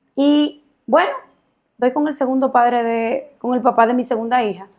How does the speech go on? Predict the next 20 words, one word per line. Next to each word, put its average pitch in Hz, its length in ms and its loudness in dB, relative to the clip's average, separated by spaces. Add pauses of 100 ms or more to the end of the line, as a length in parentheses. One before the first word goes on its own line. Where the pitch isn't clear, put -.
(1080)
el 196 100 -8
señor 208 320 0
Luis. 185 420 -4 (420)
Me 196 260 2
lo 196 120 4
encuentro 208 540 0
en 233 60 -2
un 226 160 -4
viaje 202 440 2
que 190 100 -4
yo 190 140 2
hago 190 220 4
de 190 100 2
aquí, 247 440 -4
de 262 80 -6
Santo 208 280 -8
Domingo, 220 440 -6 (540)
para 190 640 0 (840)
Estados 185 400 -4
Unidos. 240 480 -4